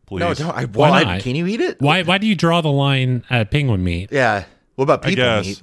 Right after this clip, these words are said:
Speaker 1: Well, I was just imagining,
Speaker 3: It depends
Speaker 1: like,
Speaker 3: on
Speaker 1: uh,
Speaker 3: if they're extinct or not, like, if they're endangered.
Speaker 1: Yeah.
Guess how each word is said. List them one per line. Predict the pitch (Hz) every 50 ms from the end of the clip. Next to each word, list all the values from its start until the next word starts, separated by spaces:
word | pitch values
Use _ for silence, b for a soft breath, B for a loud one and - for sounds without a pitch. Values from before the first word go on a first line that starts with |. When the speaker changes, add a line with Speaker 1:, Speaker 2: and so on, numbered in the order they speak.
| - _
Speaker 1:
Well, | - 127 131
I | 143
was | 151 147 -
just | 165 151 - 170
imagining, | 165 156 165 165 - - - 170
Speaker 3:
It | 147 123
depends | 143 - 185 196 185 -
Speaker 1:
like, | 170
Speaker 3:
on | 156 147 147
Speaker 1:
uh, |
Speaker 3:
if | 143 90
they're | 139 131 110 98
extinct | 101 - - - 139 135 127 113 -
or | 98 87
not, | 85 85 85 87 90 95 -
like, | 107 101 98 92 - -
if | 98 -
they're | 110 101 98 92 90 101
endangered. | - - 107 101 101 104 104 95 90 87 85 85 85 87 - - -
Speaker 1:
Yeah. | 98 98 95 95 95 92 92 90